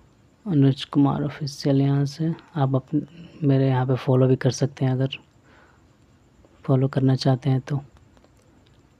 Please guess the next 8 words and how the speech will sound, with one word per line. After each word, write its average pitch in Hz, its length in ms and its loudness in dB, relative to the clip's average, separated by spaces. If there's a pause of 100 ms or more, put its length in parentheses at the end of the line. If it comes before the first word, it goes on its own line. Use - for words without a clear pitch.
(800)
यहाँ 147 280 4
से 160 220 -2
आप 160 240 0 (1300)
paste 135 220 2
कर 135 140 -2
दीजिए। 127 380 -2
ठीक 143 180 0
है, 156 100 0